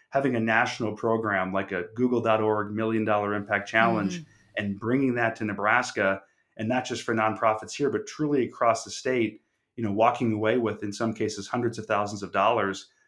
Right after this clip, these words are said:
Speaker 1: to help lift economic opportunity. Uh, that was one way that we were able to engage, kind of bringing the larger resources of Google to bear locally.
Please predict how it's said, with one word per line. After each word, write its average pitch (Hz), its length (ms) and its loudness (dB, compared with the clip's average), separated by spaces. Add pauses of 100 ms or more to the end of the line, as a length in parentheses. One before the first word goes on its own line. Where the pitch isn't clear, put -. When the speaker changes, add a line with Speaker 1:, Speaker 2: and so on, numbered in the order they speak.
(120)
Speaker 1:
to 113 100 -10
help 113 200 0
lift 113 340 -2
economic 107 520 -2
opportunity. 101 840 -2 (340)
Uh, 101 180 4
that 156 200 4
was 113 160 0
one 117 240 2
way 104 160 2
that 101 120 -4
we 107 140 -4
were 104 100 2
able 104 160 -2
to 101 160 -6
engage, 104 440 -2
kind 107 120 -4
of 101 80 -6
bringing 107 280 -2
the 101 100 -4
larger 104 420 0
resources 101 600 -4
of 98 120 -12
Google 107 340 -4
to - 100 -14
bear 101 260 -2
locally. 147 520 0